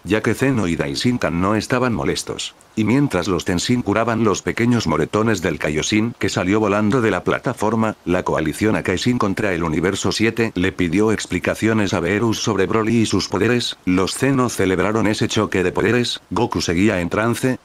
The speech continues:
Daishinkan mantuvo analizando a Broly y Topo centró todos sus sentidos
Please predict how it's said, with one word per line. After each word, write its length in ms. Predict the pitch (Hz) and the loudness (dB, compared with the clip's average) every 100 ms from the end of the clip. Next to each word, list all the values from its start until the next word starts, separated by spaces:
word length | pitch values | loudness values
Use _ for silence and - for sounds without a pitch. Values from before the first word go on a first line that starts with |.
| - | -8
Daishinkan 580 | 76 69 - 123 95 90 | -6 -2 -2 0 0 0
mantuvo 520 | 85 80 120 107 85 | -2 0 0 2 0
analizando 640 | 87 90 85 113 127 123 | 0 -2 -2 0 2 0
a 40 | 107 | 0
Broly 280 | 110 107 | 0 2
y 60 | 101 | 0
Topo 380 | 113 113 120 113 | 0 0 -2 -2
centró 440 | - 90 78 98 110 | -4 -2 0 -2 0
todos 300 | 110 104 - | 0 -2 -2
sus 180 | 101 | -4
sentidos 280 | - 92 98 | 0 -2 0